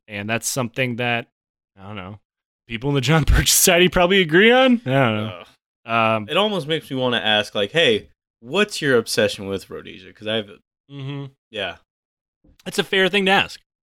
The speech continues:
Speaker 1: Like, you do realize that this is all bad, right?
Speaker 2: Now,
Speaker 1: <laughs>
Speaker 2: now I'm really curious.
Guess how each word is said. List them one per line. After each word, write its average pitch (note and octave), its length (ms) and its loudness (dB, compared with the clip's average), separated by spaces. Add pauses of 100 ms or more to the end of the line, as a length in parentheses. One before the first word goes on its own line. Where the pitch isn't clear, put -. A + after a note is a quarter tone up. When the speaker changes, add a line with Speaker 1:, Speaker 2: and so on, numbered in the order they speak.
Speaker 1:
Like, C#3 200 -4 (680)
you F#3+ 100 -6
do A3+ 180 4
realize F3+ 280 6
that C3+ 60 0
this B2+ 120 -4
is A#2+ 80 -2
all A#2 100 2
bad, A#2 380 0
right? G#2 260 -6 (800)
Speaker 2:
Now, E3+ 280 2
Speaker 1:
<laughs> C4+ 120 4
Speaker 2:
now E3+ 180 4
I'm D#3 80 2
really D3 200 4
curious. F2 560 -10